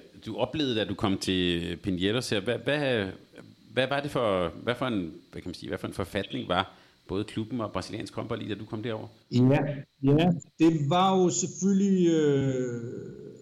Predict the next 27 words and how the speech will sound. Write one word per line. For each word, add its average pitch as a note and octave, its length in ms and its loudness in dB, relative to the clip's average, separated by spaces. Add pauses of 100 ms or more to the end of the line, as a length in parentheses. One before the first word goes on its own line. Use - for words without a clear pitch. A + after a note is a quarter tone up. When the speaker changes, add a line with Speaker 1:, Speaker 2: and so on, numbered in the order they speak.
(120)
Speaker 2:
det - 240 -18
var E3 100 4
meget D#3+ 320 4
anderledes, C#3 480 -2
men C#3+ 260 2
en, C3+ 440 0 (800)
altså - 160 0
en C#3 140 4 (120)
kæmpe F#3+ 260 6
stor F3+ 320 4
klub, G3 340 4
øh, D3+ 420 2 (1000)
det, D3+ 140 -4
det E3 80 6
er E3 40 6
lidt F#3 120 6
svært D#3 240 2
at F#3 80 2
sidde F#3 180 6
og F#3 60 -2
forklare. E3+ 400 -4
Man F3 120 -4
skal, - 160 -12
man, D#3+ 140 -6
man, D#3+ 260 -4 (540)
man D#3+ 120 2 (200)
kan, D#3+ 140 4